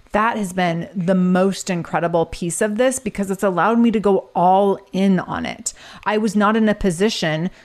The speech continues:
to be able to afford to do this otherwise. We rely on my income in our household and, uh, you know, to a certain extent, I would assume, as do any or all two double income families. And so I wasn't in a position to just, like, sell my gym and do the podcast as a hobby, or I, as I call it, community service.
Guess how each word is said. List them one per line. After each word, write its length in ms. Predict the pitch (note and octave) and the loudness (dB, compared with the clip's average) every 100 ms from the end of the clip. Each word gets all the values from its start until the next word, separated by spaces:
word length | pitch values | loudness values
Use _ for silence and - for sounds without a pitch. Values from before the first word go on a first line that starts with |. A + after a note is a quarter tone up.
| _ | _
to 100 | A3 | -2
be 140 | F#3+ | 2
able 180 | F#3 F#3 | 2 0
to 140 | - F3+ | 0 0
afford 420 | D#3+ - G3+ F#3 | 0 2 2 2
to 120 | F3 | -2
do 140 | E3 E3+ | 0 0
this 200 | D#3+ - | 0 -2
otherwise. 640 | D#3+ C#3+ B2+ G1+ G1+ - | -2 -2 -2 -4 -6 -8
We 200 | F#3 G3+ | 0 2
rely 500 | F#3+ F#3 E3+ D3+ F#3 | 2 0 0 0 0
on 160 | F#3+ G#3+ | 0 0
my 120 | A3 | 0
income 360 | A3 A3 A3+ | 0 0 0
in 80 | A3+ | 2
our 100 | A3+ | 0
household 580 | A3 A3+ A3+ B3+ A#3+ A#3+ | 0 -2 -2 0 2 2
and, 320 | F3+ E3+ - - | -2 -6 -8 -8
uh, 60 | E3+ | -4
you 140 | F3 | -2
know, 160 | D#3 D#3+ | -2 -2
to 140 | F#3 | -2
a 40 | |
certain 240 | D#3+ D#3+ F3 | -2 -2 -2
extent, 400 | E3+ - D#3 G3+ | -4 -4 -2 -2
I 80 | F3 | -2
would 140 | D#3+ E3 | -4 -4
assume, 320 | - E3+ E3 | -6 -4 -4
as 200 | D3+ D#3 | -2 -4
do 160 | E3+ | -4
any 300 | - E3 E3 | -4 -2 0
or 100 | E3 | 0
all 300 | - D#3+ D#3+ | 0 0 0
two 260 | D#3 - E3+ - | -2 -6 -8 -4
double 220 | - F3+ F3 | -2 0 0
income 340 | F3 F3 D#3+ | -2 -4 -4
families. 580 | - D4+ C#4+ D#3+ D#3+ - - - - | -2 0 2 2 0 -6 -12 -20 -6
And 140 | F#3+ | -4
so 80 | G3+ | 0
I 80 | G3 | 0
wasn't 400 | F#3 G3+ G#3+ F#3 | 2 2 2 0
in 80 | F3+ | 0
a 40 | |
position 520 | D#3+ F3+ F#3+ A3 F#3 | -2 -2 0 0 -2
to 100 | E3 | -2
just, 220 | E3 E3+ F3 | -2 -4 -4
like, 140 | - | -4
sell 200 | - F3 | -2 -2
my 160 | E3 D#3 | -2 -4
gym 380 | E3 E3 D#3 | -2 0 0
and 200 | C3+ D#3+ | -2 -2
do 120 | D#3+ D#3+ | -2 -2
the 80 | |
podcast 440 | E3 D#3+ D3+ E3 D3+ | -2 -2 -4 -4 -6
as 120 | D3 | -6
a 40 | |
hobby, 380 | C#3 D3 C3+ C3+ | -4 -2 -2 -4
or 140 | B2+ D3+ | -4 -2
I, 140 | - | -4
as 200 | - D3 | -4 -6
I 80 | D#3 | -6
call 200 | E3 D3+ | -2 -2
it, 100 | - | -2
community 320 | E3+ D#3+ D#3 | -4 -4 -4
service. 480 | - C#3+ D#3 G#3+ | -4 -2 -2 -4